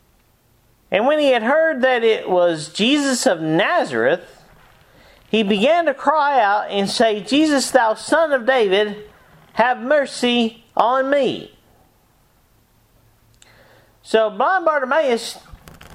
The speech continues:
he can't see, but he can hear the commotion.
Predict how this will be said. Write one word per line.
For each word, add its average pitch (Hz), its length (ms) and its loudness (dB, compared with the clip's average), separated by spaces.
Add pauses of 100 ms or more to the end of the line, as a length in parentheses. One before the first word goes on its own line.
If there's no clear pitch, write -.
(960)
he 127 140 -10
can't 175 280 0
see, 302 480 0 (1160)
but 254 120 2
he 247 60 -8
can 233 120 2
hear 302 160 2
the 311 80 -2
commotion. 349 520 -2